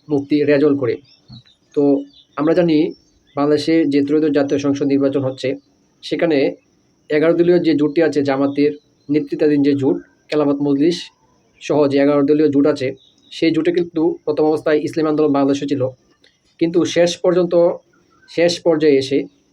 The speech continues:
ইসলামী আন্দোলন এই এগারো দলীয় জোটে আর অন্তর্ভুক্ত হয়নি। তারা এই এগারো দলীয় জোটভুক্ত থেকে বাইরে হয়ে গিয়েছে। তারা এখন এককভাবেই দুইশো আটষট্টিটি আসনে নির্বাচনী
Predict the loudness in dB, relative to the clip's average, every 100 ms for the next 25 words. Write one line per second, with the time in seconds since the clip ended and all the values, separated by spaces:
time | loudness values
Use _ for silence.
0 | _ _ -8 -2 0 2 2 2 2 0
1 | 0 0 2 0 2 2 2 2 2 0
2 | -2 _ _ _ _ _ -6 -2 0 0
3 | 2 2 2 -2 -6 _ _ _ -2 -2
4 | 0 0 0 0 0 2 2 2 2 0
5 | 0 0 0 -2 -2 0 0 -2 _ _
6 | _ _ -4 0 2 2 0 0 -4 -6
7 | _ _ _ -4 -2 2 0 0 -2 -2
8 | 0 0 2 0 -2 _ _ _ -4 -2
9 | -2 -4 -6 -2 -2 -2 -2 2 2 2
10 | 0 0 0 0 0